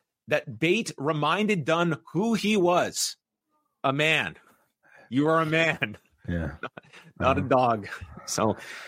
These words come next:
Speaker 1: uh, Dominic introduces them, the Easy Heat. And if you remember, this was the show that Dominic was originally gonna be booked to take on Brock Lesnar. So he was gonna have a prominent
Speaker 2: Hmm.
Speaker 1: role on this show. And this was the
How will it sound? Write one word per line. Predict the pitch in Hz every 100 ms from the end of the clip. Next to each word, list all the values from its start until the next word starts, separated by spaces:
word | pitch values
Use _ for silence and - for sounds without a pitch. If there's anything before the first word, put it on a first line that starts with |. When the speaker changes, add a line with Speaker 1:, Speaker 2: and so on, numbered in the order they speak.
| - - -
Speaker 1:
uh, | 113 110
Dominic | 117 110 165 214 202 180 -
introduces | 185 175 160 160 165 170 139
them, | 151 147 147
the | 127 -
Easy | 180 190 185 165
Heat. | 139 139 139 135
And | 143
if | 135
you | 135
remember, | 139 151 262 208 107 123
this | 113 -
was | 196 143
the |
show | 147 - 107
that | 127 110
Dominic | 120 180 240 127
was | 135 127
originally | 113 110 123 127 127
gonna | 127
be | 117
booked | 95 104 -
to | 123
take | 92 95
on | 104
Brock | - 101 117
Lesnar. | 104 123 113 78
So | - 95
he | 117
was | 135
gonna | 117 104
have | 110
a | 104 95
prominent | - 127 151 156 -
Speaker 2:
Hmm. | 127
Speaker 1:
role | 147 143
on | 104
this | 95
show. | - 110 104 - - -
And | 175
this | 226
was | 262 185 - _ _ _
the | 160 170 160 143 123